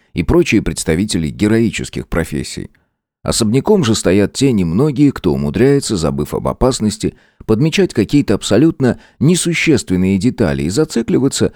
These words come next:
на них сознанием. По сути своей это просто особенность психики, выражающаяся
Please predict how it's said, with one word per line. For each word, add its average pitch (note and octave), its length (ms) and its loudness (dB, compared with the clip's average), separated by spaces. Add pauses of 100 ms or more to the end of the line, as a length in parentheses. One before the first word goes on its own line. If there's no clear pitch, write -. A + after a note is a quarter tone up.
(140)
на A2+ 180 2
них A#2+ 220 0
сознанием. B1+ 720 -2 (400)
По G2+ 140 0
сути D3+ 260 0
своей B2 380 4
это F#2+ 140 0
просто C3 460 2
особенность F#2+ 720 0
психики, C#2+ 640 -8 (200)
выражающаяся A#2 960 0